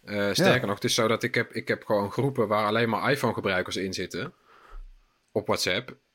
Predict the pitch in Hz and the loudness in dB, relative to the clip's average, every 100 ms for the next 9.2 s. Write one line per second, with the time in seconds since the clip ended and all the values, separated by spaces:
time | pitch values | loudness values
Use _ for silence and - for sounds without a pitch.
0 | _ _ - 113 120 113 110 110 120 110 | _ _ -2 0 0 0 0 0 0 0
1 | 107 107 107 110 107 104 120 107 110 98 | 2 0 -4 0 2 2 -2 -4 -2 0
2 | 123 117 - - 92 - 92 90 123 - | 2 2 0 -4 -6 -2 -2 -2 -4 -4
3 | 85 110 101 95 107 101 101 - 107 - | -6 -4 -4 -4 -4 -2 -2 -2 -2 0
4 | 101 98 98 101 95 101 107 101 104 120 | -2 -2 -2 -2 -2 -6 -4 -4 -2 -2
5 | 151 127 120 98 - _ _ 156 135 120 | -2 -4 -4 -8 -14 _ _ -2 2 2
6 | 117 110 107 110 107 120 131 185 160 123 | 4 4 4 4 4 4 6 6 8 6
7 | 120 113 113 113 113 107 113 113 110 110 | 8 8 8 8 6 6 6 6 6 6
8 | 107 107 95 113 131 156 131 127 160 156 | 4 2 0 4 4 6 6 6 4 4
9 | 175 | 4